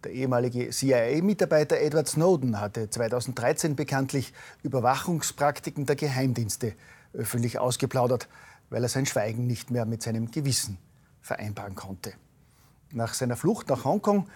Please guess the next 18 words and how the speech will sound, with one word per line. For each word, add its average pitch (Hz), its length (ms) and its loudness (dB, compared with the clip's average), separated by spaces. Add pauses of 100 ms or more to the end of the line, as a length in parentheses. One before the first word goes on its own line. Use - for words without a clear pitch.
(240)
hat 135 140 -8
das 120 120 -2
F - 240 -6
B 135 120 -4
I 127 40 2
einen 127 400 2
Haftbefehl 156 540 2
gegen 151 220 0
Snowden 151 420 2
wegen 131 180 2
Spionage 120 560 0
und 131 80 -2
anderer 123 380 -2
Verbrechen 127 420 -2
verhängt 139 440 -2
und 165 160 -2
seine 175 320 0
Auslieferung 123 640 0